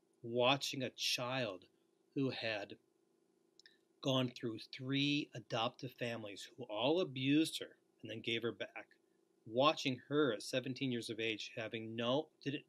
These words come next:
didn't trust anybody, helping her go to college.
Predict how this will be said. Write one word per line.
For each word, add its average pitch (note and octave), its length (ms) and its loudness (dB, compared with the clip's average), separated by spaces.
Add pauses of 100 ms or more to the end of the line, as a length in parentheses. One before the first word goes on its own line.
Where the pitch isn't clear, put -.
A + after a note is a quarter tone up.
(140)
didn't C#3 160 -2
trust - 400 -4
anybody, F#3 720 0 (840)
helping F3+ 400 2
her D#3 120 4
go C3+ 160 0
to B2 80 0
college. - 840 -2